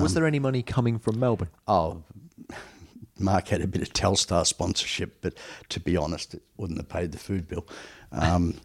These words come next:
Speaker 2: <laughs> no, they,
Speaker 1: What
Speaker 2: they, they were hoping to get sponsorship, but, you know, it's not easy.
Speaker 1: What impressed you about Mark Webber?
Speaker 2: Same with Fernando. And, and by the way, Mark should have been world champion. In twenty ten, he should have been world champion.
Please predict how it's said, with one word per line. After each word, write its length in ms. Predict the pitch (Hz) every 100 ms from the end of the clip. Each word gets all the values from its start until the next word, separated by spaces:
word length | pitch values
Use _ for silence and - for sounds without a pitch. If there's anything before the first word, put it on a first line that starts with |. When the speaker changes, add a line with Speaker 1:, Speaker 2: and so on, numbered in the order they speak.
| - -
Speaker 2:
<laughs> 260 | - - 92
no, 260 | 87 82
they, 260 | 85 95 110
Speaker 1:
What 180 | 196 180
Speaker 2:
they, 180 | - - -
they 120 | 160
were 120 | 135
hoping 400 | 135 117 98 87
to 80 | 78
get 160 | 76
sponsorship, 600 | - - 73 - - 80 -
but, 240 | 95 - -
you 80 | 131
know, 180 | 107
it's 180 | 110 -
not 200 | 120 92
easy. 280 | - - - -
Speaker 1:
What 300 | 156 185 214
impressed 580 | 208 175 - 156 - -
you 180 | 110 85 - - -
about 320 | 110 113 95
Mark 240 | 107 101
Webber? 240 | 92 98 90 - - -
Speaker 2:
Same 300 | - 151 147
with 140 | 123 -
Fernando. 560 | 120 127 120 98 90 - - -
And, 260 | 107 101
and 320 | 117 104 95 -
by 140 | 117
the 80 | 104
way, 120 | 90
Mark 280 | 92 101 -
should 180 | - 98
have 60 |
been 200 | 90 90
world 200 | 90 87
champion. 400 | - 92 80 90
In 100 | 85
twenty 280 | - 110 90
ten, 220 | - 98
he 60 | 85
should 180 | - 87
have 80 | 80
been 220 | 80 82
world 220 | 80 76
champion. 400 | - 82 80